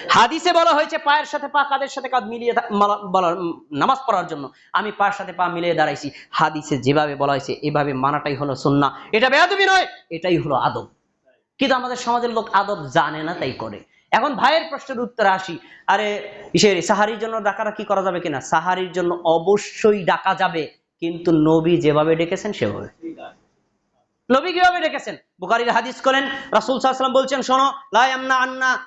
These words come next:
আহাদাকুম আযানু বিলালিন মিন সুহুরি।" বেলাল যখন আজান দেয়, সে দেয় রাত্রিবেলায় আজান, বেলাল আজান দিলে তোমরা খাওয়া বন্ধ করবে না। কেন? বেলাল রাদিয়াল্লাহু তাআলা আনহু আজান দেয় দুইটা কারণে। এক,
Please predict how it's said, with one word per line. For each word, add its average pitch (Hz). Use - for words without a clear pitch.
আহাদাকুম 254
আযানু 254
বিলালিন 262
মিন 262
সুহুরি।" 269
বেলাল 262
যখন 262
আজান 262
দেয়, 269
সে 247
দেয় 254
রাত্রিবেলায় 254
আজান, 226
বেলাল 220
আজান 214
দিলে 202
তোমরা 196
খাওয়া 185
বন্ধ 185
করবে 123
না। 104
কেন? 226
বেলাল 208
রাদিয়াল্লাহু 190
তাআলা 190
আনহু 185
আজান 175
দেয় 165
দুইটা 185
কারণে। 151
এক, 226